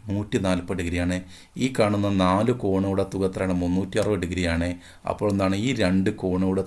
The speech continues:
തുക എത്ര ആയിരിക്കും? ഈ രണ്ട് കോണുകളുടെ തുക പറഞ്ഞാൽ എന്തായിരിക്കും? ഉം, ഈ രണ്ട് കോണുകളുടെ തുക എന്തായിരിക്കും? മുന്നൂറ്റി അറുപത് ഡിഗ്രി, ഉം, മുന്നൂറ്റി അറുപത് മൈനസ് എന്തായിരിക്കും?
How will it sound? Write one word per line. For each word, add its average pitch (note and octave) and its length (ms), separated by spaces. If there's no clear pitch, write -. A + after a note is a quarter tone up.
തുക F#2 140
എത്ര F2+ 180
ആയിരിക്കും? F2 320
ഈ - 20
രണ്ട് F#2+ 260
കോണുകളുടെ F#2 340
തുക F#2 100
പറഞ്ഞാൽ F2 220
എന്തായിരിക്കും? F2+ 460
ഉം, F#2+ 100
ഈ G#2 120
രണ്ട് F#2+ 200
കോണുകളുടെ F#2 480
തുക F2 160
എന്തായിരിക്കും? F#2 520
മുന്നൂറ്റി F#2 420
അറുപത് F#2 280
ഡിഗ്രി, F#2 280
ഉം, F2 100
മുന്നൂറ്റി F#2+ 460
അറുപത് F2+ 440
മൈനസ് G2+ 760
എന്തായിരിക്കും? F2+ 480